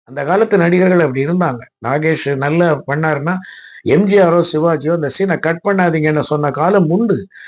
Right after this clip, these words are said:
அப்படிப்பட்ட நாகேஷ் தேவர் ரூல்ஸ் ஷூட்டிங்க்கு ஒரு நாள்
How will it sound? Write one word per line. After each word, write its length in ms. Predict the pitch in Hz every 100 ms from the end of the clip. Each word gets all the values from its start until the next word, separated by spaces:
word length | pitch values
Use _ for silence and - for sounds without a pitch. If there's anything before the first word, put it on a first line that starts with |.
| -
அப்படிப்பட்ட 560 | - 175 277 240 220 180
நாகேஷ் 640 | 165 196 240 220 175 - 107 147 175 _ _ _ -
தேவர் 340 | 208 294 269
ரூல்ஸ் 320 | 226 202 - 185
ஷூட்டிங்க்கு 580 | - 226 190 170 170 254 226 185 170 180
ஒரு 160 | 190
நாள் 260 | 185 208